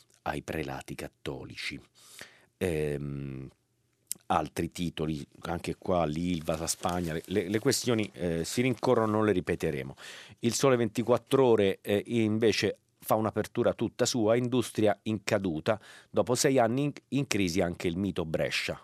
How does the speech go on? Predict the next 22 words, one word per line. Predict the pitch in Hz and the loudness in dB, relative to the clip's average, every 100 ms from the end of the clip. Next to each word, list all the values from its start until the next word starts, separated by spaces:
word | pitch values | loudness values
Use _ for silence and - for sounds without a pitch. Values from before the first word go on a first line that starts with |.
| - | -20
a | - | -16
quanto | 78 - | -16 -12
pare | 82 82 71 | -6 -4 -6
appunto | - 82 - - - | -8 -12 -12 -16 -20
Brescia, | 76 85 82 - 76 | -10 -6 -6 -8 -12
capitale | 78 71 - 80 | -12 -10 -8 -8
della | 78 76 | -8 -8
manifattura | 80 76 85 - 82 | -10 -10 -10 -6 -4
italiana, | 76 110 71 67 - | -4 -4 -4 -8 -10
anche | 87 82 92 | -8 -8 -6
da | 98 | -6
Brescia | 76 - - - - - - - - | -6 -14 -14 -16 -18 -20 -20 -20 -16
risuona | - 104 104 85 | -4 -2 -2 -4
un | 78 | -4
forte | 87 78 - | -4 -2 -2
allarme | 104 67 62 69 58 | -2 -4 -8 -14 -16
su, | - - 80 65 _ _ | -14 -10 -10 -12 _ _
eh, | 80 | -8
il | 78 80 | -8 -8
calo | - 62 67 | -10 -12 -12
dell'attività | 67 65 - 73 65 - | -12 -14 -12 -12 -12 -14
produttiva. | - 69 - - - 64 | -14 -16 -16 -16 -16 -16